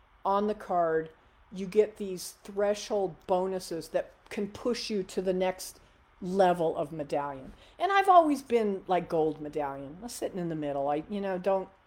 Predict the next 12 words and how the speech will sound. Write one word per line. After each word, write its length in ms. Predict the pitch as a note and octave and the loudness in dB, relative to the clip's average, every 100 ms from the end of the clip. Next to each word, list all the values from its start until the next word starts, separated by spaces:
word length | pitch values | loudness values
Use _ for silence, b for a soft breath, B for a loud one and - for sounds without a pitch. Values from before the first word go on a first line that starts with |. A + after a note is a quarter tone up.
| _ _ | _ _
fly 280 | - F#3 F3 | -2 2 2
a 100 | D#3+ | 0
ton, 400 | - F3 E3 D#3+ | -4 -4 -4 -4
but 120 | E3 | -4
I 60 | D#3 | -4
fly 240 | - D#3 | -4 -4
enough 260 | D3+ D3 - | -6 -12 -16
to 60 | - | -14
keep 260 | D#3 - | -14 -8
that. 240 | D3+ C#3+ D#3+ | -8 -6 -2
Well, 280 | D#3 D3+ b b b b b _ | -2 -4 b b b b b _
um, 320 | G3 F#3 F3 | 4 4 2